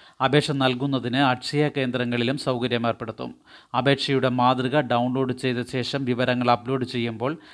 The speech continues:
താൽക്കാലിക ഐ ഡിയും പാസ്വേഡും എസ് എം എസ് ആയി ലഭിക്കും. അപേക്ഷയുമായി ബന്ധപ്പെട്ട് വില്ലേജ് ഓഫീസർ നൽകുന്ന വിവരങ്ങളുടെ അടിസ്ഥാനത്തിൽ കൃഷി ഓഫീസറാണ് അംഗത്വത്തിനായി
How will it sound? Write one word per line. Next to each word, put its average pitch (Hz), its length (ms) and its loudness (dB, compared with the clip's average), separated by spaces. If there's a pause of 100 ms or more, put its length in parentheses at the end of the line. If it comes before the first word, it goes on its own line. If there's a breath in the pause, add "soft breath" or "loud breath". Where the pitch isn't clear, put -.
(180 loud breath)
താൽക്കാലിക 143 580 2
ഐ 127 280 4
ഡിയും 131 240 0
പാസ്വേഡും 127 720 -2
എസ് 127 200 0
എം 135 120 -2
എസ് 123 180 -6
ആയി 117 200 2
ലഭിക്കും. 123 460 -4 (480 loud breath)
അപേക്ഷയുമായി 151 580 2
ബന്ധപ്പെട്ട് 131 540 -2
വില്ലേജ് 127 460 0
ഓഫീസർ 127 380 -2
നൽകുന്ന 120 380 -2
വിവരങ്ങളുടെ 127 560 2
അടിസ്ഥാനത്തിൽ 120 680 -2 (100)
കൃഷി 131 240 -4
ഓഫീസറാണ് 131 640 -2
അംഗത്വത്തിനായി 127 1040 0